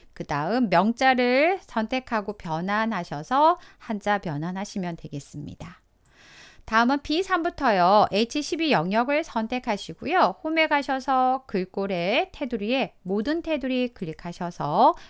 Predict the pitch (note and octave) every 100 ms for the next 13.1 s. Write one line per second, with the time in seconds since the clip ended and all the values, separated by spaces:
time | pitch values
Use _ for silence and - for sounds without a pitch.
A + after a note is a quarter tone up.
0 | - - G#3 G#3 G#3+ - D#3 - D#3 G#3+
1 | D4 F4 - D#3 D#3 E3 D3 - D3+ D3
2 | D3+ D3+ C3 - - - - - - _
3 | _ _ _ _ _ - - - - -
4 | F#3+ - B3 - A#3+ A#3 A3+ G3+ F#3+ -
5 | B3 E4 D#4 D4+ D4+ G3+ B3+ A4+ - D4
6 | D#4 F4 E4 D#4+ C4 C4 C4+ C4 B3+ G#3
7 | G#3 G3+ A3 A3 A3 A#3 C4 - B3+ A#3+
8 | A#3 F3 E3+ - E3+ D#3+ E3 C#3+ D3 G#3+
9 | F4 - _ _ _ - _ - F3 F3
10 | E3+ F#3 C4+ G4+ - - G3 G3 G3 F#3+
11 | - A#3 D4 D4+ D4 C4 A#3+ A#3 A3+ A3
12 | A3 A3 A3 - - C#4 C#4+ E4+ - C#3+